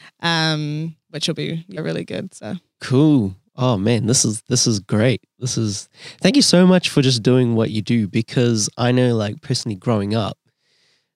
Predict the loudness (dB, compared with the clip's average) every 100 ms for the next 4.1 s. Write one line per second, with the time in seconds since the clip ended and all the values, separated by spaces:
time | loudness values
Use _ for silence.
0 | _ _ _ _ _ _ _ _ _ -4
1 | -2 -2 -2 2 4 4 2 0 -2 0
2 | -2 -2 -10 -8 -4 -2 -2 -2 -2 -4
3 | -8 -6 -4 -2 -2 -4 -2 -6 -6 -8